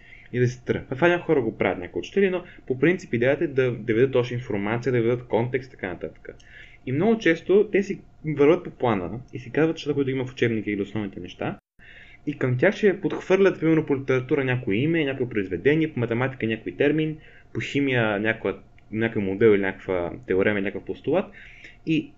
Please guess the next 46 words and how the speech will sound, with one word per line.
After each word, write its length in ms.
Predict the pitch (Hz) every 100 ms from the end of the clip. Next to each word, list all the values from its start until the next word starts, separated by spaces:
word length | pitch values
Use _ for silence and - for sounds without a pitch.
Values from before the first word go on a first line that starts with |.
| -
кои 100 | 196
са 100 | 202
допълнителни. 640 | - 147 151 143 101 80 78 - - -
Всички 240 | 151 196
тези 140 | 208 202
неща 440 | 143 135 98 131 - -
аз 160 | 143
си 60 | 170
ги 100 | 156
записвам, 520 | 120 127 131 - - 113 117
защото 540 | 110 - 143 139 160
за 120 | 120
да 80 | 107
ги 120 | 104
е 100 | 101
подхвърлил 520 | 101 98 160 185 202 131
учителя, 560 | 123 123 92 82 139 - - - -
трябва 320 | - 170 220 165
да 120 | 147
има 200 | 190 170
нещо 280 | 135 139 131
общо 200 | 127 113
с 200 | - -
предмета. 440 | 98 95 80 -
И 80 | 110
дори 200 | 107 131
да 80 | 202
не 140 | 233
го 120 | 208 180
научите 280 | 156 156
като 180 | 139 135
това 120 | 120
е 40 | 117
допълнително, 680 | 110 110 104 95 90 190 - - - -
може 280 | 143 190 196
като 200 | 135 117
го 120 | 113
прочета 280 | 113 - 202
веднъж 320 | 139 127 156
да 120 | 147
даде 200 | 139 170
някаква 440 | 170 175 165 -
идея 520 | 139 120 143 156 151 123
за 80 |
обогатяване 640 | 127 117 117 113 143 143 139
на 260 | 135 135